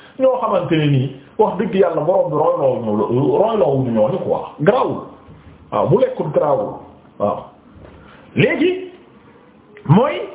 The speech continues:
équilibre boobu nga xam ne ku nekk, yow sa xàq borom, doo ko fel. Li la borom bi gàll ci ay war, ay, ay, ay wari, ay farata, di nga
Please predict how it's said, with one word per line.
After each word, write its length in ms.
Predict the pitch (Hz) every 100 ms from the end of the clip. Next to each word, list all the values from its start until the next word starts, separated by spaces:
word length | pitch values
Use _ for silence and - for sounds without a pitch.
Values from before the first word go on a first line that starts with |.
| - - _ - _ - - - - - -
équilibre 520 | 285 285 285 285 226 -
boobu 260 | 202 175 180
nga 100 | 202
xam 180 | 208
ne 80 | 190
ku 120 | -
nekk, 320 | 240 233 233 - - - - - - - - - -
yow 220 | 123 208 202
sa 60 | 208
xàq 340 | 240 - -
borom, 320 | - - - - - - - - - 120
doo 200 | 127 131
ko 100 | 127
fel. 200 | 123 92 92 - - - - - - - - - -
Li 120 | 160
la 100 | 302 294
borom 260 | 277 277
bi 120 | 262 254
gàll 280 | 247 226 233
ci 80 |
ay 180 | 247 254
war, 380 | 247 247 240 - 233
ay, 140 | 233 233
ay, 140 | 220 202
ay 160 | 220 208
wari, 340 | 220 214 160 - - - - - - - -
ay 200 | 208 240 240
farata, 340 | 240 226 - - - - - - - -
di 200 | - 123
nga 140 | 151